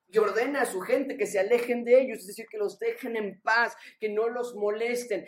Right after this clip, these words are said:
y que no permitan que la obra cese. Pero quiero hacerte esta pregunta, y quiero que la pienses bien antes de responderme. ¿Quién está dando esta orden realmente? ¿El rey humano o el rey de reyes?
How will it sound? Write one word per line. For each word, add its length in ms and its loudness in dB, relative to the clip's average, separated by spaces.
y 200 -10
que 100 4
no 380 2
permitan 640 -2
que 100 -6
la 120 4
obra 240 0
cese. 440 -2
Pero 180 -4
quiero 180 2
hacerte 300 -2
esta 180 -2
pregunta, 400 -4
y 60 -12
quiero 180 0
que 80 -8
la 140 -4
pienses 320 -10
bien 220 -2
antes 200 -12
de 60 -10
responderme. 800 -2
¿Quién 320 -4
está 380 -2
dando 320 -4
esta 260 -8
orden 520 -4
realmente? 920 -8
¿El 160 2
rey 340 8
humano 640 2
o 160 0
el 140 2
rey 220 -2
de 120 -4
reyes? 600 -12